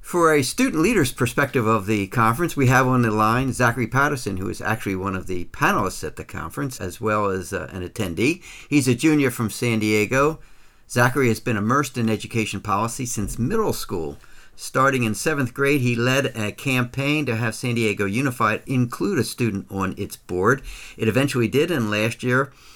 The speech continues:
his fellow students elected him the first student member of the San Diego Unified. He also has helped to create the California Student Board Member Association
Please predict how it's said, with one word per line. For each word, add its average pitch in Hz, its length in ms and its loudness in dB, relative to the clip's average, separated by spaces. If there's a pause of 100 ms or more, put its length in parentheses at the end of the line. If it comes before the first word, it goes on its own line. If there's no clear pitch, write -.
(220)
his 117 260 -2
fellow 143 300 4
students 127 340 0
elected 113 540 0
him 110 260 0
the - 80 -4
first 214 360 -2
student 98 300 -8
member 95 440 -4 (360)
of 107 260 4
the 98 300 -4
San 98 220 -2
Diego 87 340 -4
Unified. 92 520 -2 (440)
He 113 160 0
also 143 420 4
has 110 200 2
helped 127 200 0
to 117 80 -4
create 113 460 0
the - 80 -10
California 104 500 -2
Student 165 560 -2
Board 123 380 2
Member 127 360 2
Association 151 1000 0